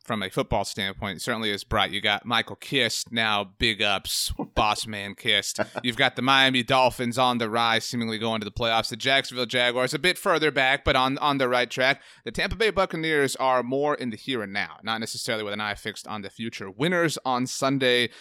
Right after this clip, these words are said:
Uh, the Atlanta Falcons did it again, but nobody cares. Thirty-one to twenty-seven. The Bucs still trying to, um,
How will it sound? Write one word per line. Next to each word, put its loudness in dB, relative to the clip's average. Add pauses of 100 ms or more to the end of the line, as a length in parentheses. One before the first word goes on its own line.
(180)
Uh, -2
the 2
Atlanta 0
Falcons 0
did 0
it -4
again, 0
but -6
nobody -4
cares. -2
Thirty-one 2
to -4
twenty-seven. 0
The -4
Bucs 2 (340)
still 2
trying 4
to, 2
um, 4